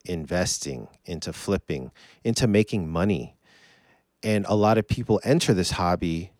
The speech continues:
with that expectation or with that interest, rather. Like, you have kids now that are coming in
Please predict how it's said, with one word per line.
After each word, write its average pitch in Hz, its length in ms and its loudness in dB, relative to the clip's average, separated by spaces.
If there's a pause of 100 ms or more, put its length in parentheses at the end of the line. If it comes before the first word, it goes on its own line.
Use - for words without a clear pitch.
(140)
with 95 160 0
that 92 160 2
expectation 90 880 -2
or 85 100 -2
with 98 160 2
that 95 200 2
interest, - 840 -2 (140)
rather. 67 400 -6 (1500)
Like, 95 320 0
you 110 140 4
have 123 260 4
kids 180 340 4
now 92 160 4
that 80 140 -2
are 80 60 0
coming 85 340 -2
in 73 240 -4